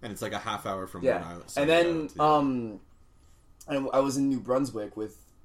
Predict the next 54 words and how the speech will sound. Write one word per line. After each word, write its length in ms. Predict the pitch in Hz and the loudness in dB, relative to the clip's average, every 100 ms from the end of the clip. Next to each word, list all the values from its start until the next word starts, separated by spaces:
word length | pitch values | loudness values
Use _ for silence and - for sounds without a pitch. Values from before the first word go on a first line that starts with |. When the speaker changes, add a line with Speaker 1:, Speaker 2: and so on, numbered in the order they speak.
| - | -10
Speaker 2:
my 120 | 107 | -10
family, 540 | 107 110 104 104 104 117 127 | -8 -8 -8 -8 -10 -10 -6
and 420 | 117 113 104 113 | -4 -6 -8 -8
Nick 220 | 123 135 147 | -4 -2 0
and 100 | 127 | 0
I 80 | |
were 120 | 117 117 | 2 0
at 80 | |
a 40 | 104 | -2
mall, 520 | 101 107 101 - - - - - _ | -2 0 0 -4 -10 -20 -20 -20 _
and 440 | 120 110 110 104 - 113 | -8 -6 -8 -10 -16 -8
we 180 | 123 127 | -4 -2
were 180 | 127 120 | 0 -2
just 480 | 117 113 110 - - _ - | 0 0 0 -8 -14 _ -8
walking 420 | 110 110 107 107 | -2 -2 -2 -10
around. 320 | 101 101 104 | -10 -10 -10
There 60 | 104 | -12
was 100 | 104 | -10
nothing 220 | 131 117 | -8 -8
in 80 | 98 | -10
the 60 | |
mall, 340 | 98 98 92 92 | -8 -8 -6 -8
obviously, 320 | - - 98 | -10 -12 -14
'cause 100 | 101 | -16
it's 120 | 95 | -16
a 40 | 95 | -12
mall 240 | 101 101 | -10 -8
in 80 | 101 | -10
New 60 | 95 | -10
Brunswick. 420 | 107 101 101 101 - - | -12 -12 -12 -10 -12 -12
Speaker 1:
<laughs> 220 | 185 - | -18 -2
Speaker 2:
But, 240 | 143 127 120 | 2 4 4
Speaker 1:
Yeah. 220 | 123 120 | 2 0
Speaker 2:
um, 280 | 113 110 101 123 | 0 -6 -10 -4
we 120 | 139 | 0
went 200 | 143 143 | 0 -2
to 40 | 127 | -6
this 180 | 123 | -6
one 160 | 127 127 | -4 -4
store, 460 | - 110 95 98 - - - | -4 -6 -6 -8 -12 -16 -6
and 120 | 123 | -4
this 120 | 127 | -2
guy 260 | - 147 151 | 4 6 6
our 220 | 123 131 | 8 8
age 220 | 120 107 - | 8 4 -4
comes 180 | 120 | -4
up 120 | 117 - | -4 -6
to 100 | 104 | -10
us, 100 | 101 | -8
like, 100 | 98 | -6
"Oh, 80 | 113 | -4
hey, 180 | 120 101 | -4 -6
do 100 | 110 | -10
you 240 | 107 | -12